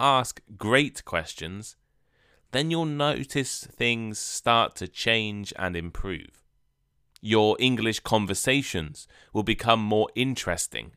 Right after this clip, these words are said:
and varied. Good questions can make new friends and new connections. Questions are the best way to learn new things and share ideas. By asking the right question,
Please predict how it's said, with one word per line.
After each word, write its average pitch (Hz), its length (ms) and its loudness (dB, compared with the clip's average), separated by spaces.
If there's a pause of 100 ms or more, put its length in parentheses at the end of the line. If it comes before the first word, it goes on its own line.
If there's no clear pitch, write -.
and 92 180 -4
varied. 95 560 -2 (880)
Good 139 300 2
questions 117 680 0
can 110 220 -4
make 110 280 0
new 110 280 2
friends 82 560 0
and 85 180 -6
new 90 160 0
connections. - 880 -8 (1040)
Questions 127 760 0
are 110 140 4
the 104 120 2
best 117 340 4
way 110 260 4
to 104 140 -6
learn 113 500 6
new 113 180 0
things 104 540 -2
and 92 200 -8
share 107 360 2
ideas. 92 680 -2 (1040)
By 117 260 6
asking 131 560 2
the 90 140 0
right 110 560 2
question, 87 640 -2